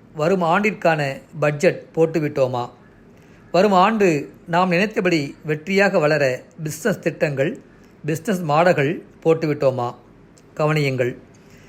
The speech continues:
இந்த ஆண்டிற்கான பிசினஸ் திட்டங்களை திட்டமிட்டு தயாராக இருக்கும் எங்கள் ஏசியா ஃபார்ம்ஸ் மற்றும் ஏசியா கேண்டி வியாபார நண்பர்களை வாழ்த்துகிறோம். உங்கள் வியாபார ஆண்டில் உங்கள்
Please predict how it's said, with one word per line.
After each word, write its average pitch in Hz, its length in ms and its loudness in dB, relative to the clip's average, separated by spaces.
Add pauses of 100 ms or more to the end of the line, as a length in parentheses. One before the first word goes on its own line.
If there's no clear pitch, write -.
(140)
இந்த 202 220 4
ஆண்டிற்கான 214 580 2
பிசினஸ் 196 380 0
திட்டங்களை 185 540 0
திட்டமிட்டு 160 760 -4 (100)
தயாராக 185 520 2
இருக்கும் 160 500 -2 (320)
எங்கள் 151 320 0
ஏசியா 190 440 0
ஃபார்ம்ஸ் 190 320 -2 (120)
மற்றும் 123 480 -6 (280)
ஏசியா 202 380 2
கேண்டி 180 560 0
வியாபார 175 400 4
நண்பர்களை 147 540 0
வாழ்த்துகிறோம். 131 720 -4 (680)
உங்கள் 190 260 0
வியாபார 214 440 4
ஆண்டில் 170 520 -2 (400)
உங்கள் 156 300 -2